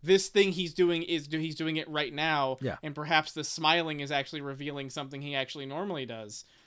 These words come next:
Speaker 1: That he, he normally would gleefully, like, enjoy his, uh, evilness.
Speaker 2: I mean, this guy's basically the man who laughs. Didn't you call him the Joker to Dritzt's Batman?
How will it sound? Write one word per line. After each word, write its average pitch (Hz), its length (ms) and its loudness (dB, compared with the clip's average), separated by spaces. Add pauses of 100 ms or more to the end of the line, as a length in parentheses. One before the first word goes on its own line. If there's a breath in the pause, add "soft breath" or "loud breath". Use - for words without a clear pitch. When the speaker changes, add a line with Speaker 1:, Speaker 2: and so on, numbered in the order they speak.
(240 soft breath)
Speaker 1:
That 135 120 -4
he, 143 200 -4
he 147 60 -4
normally 147 760 -2 (260 soft breath)
would 131 460 -4 (960 soft breath)
gleefully, 135 920 -2 (500)
like, 123 400 -2 (380)
enjoy 131 600 -4
his, 127 360 -4
uh, 120 400 -6 (540)
evilness. 123 680 -8 (160)
Speaker 2:
I 110 40 -6
mean, 117 160 0
this 127 140 -4
guy's 180 220 0
basically 135 480 4
the 107 100 -2
man 107 260 -2
who 101 120 -6
laughs. 98 360 -4
Didn't 123 180 -4
you 127 80 -2
call 131 220 -2
him 131 220 -2
the 110 80 -4
Joker 113 380 -4
to 101 140 -8
Dritzt's - 440 -4
Batman? 135 520 -6